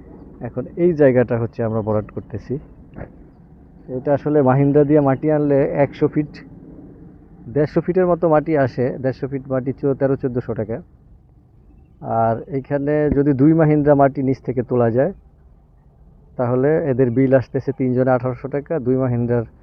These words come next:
ধরেন দুই হাজার বা চব্বিশশো টাকা যদি বিল, তো এইখানে তারা একটু লাভ হয় আর কি। হুম। তো অনেকেই প্রশ্ন করছে যে, "ভাই, আপনি এই যে মাটি কেটে ভরাট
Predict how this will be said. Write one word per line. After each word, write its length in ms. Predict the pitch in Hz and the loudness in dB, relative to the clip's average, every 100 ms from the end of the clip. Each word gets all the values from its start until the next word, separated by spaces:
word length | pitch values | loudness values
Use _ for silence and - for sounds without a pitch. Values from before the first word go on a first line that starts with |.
| _ - - - - | _ -20 -20 -20 -6
ধরেন 340 | 117 120 117 | -2 0 0
দুই 140 | 117 117 | 2 2
হাজার 320 | 117 117 113 | 2 2 0
বা 280 | 110 107 - _ | -2 -6 -8 _
চব্বিশশো 380 | 135 127 - 113 | -6 -6 -4 -4
টাকা 240 | 113 117 | -4 -4
যদি 220 | 107 107 | -4 -4
বিল, 280 | 104 110 131 | -4 -6 -6
তো 140 | - - | -8 -8
এইখানে 360 | 233 196 151 | -8 -8 -8
তারা 240 | 135 135 135 | -4 -6 -6
একটু 320 | 135 - 120 | -10 -8 -6
লাভ 160 | 113 95 | -4 -4
হয় 140 | 101 | -8
আর 100 | 95 - | -14 -18
কি। 60 | - _ - - - - _ - _ - | -20 _ -20 -20 -20 -20 _ -20 _ -20
হুম। 260 | 139 131 104 - - _ _ _ _ _ - _ - | -20 -18 -18 -20 -20 _ _ _ _ _ -20 _ -2
তো 100 | 135 | 0
অনেকেই 300 | 151 147 165 | 0 0 0
প্রশ্ন 340 | 160 - 151 | 0 0 -2
করছে 300 | 151 147 139 | -2 -2 -2
যে, 120 | 127 | 0
"ভাই, 320 | 117 143 120 - _ | 4 6 4 0 _
আপনি 320 | 123 113 135 | -14 -10 -6
এই 200 | 131 127 | -2 -2
যে 160 | 123 127 | -2 -2
মাটি 340 | 117 123 139 | -2 -4 -4
কেটে 240 | 127 131 135 | -4 -2 -2
ভরাট 240 | 123 127 | -2 -2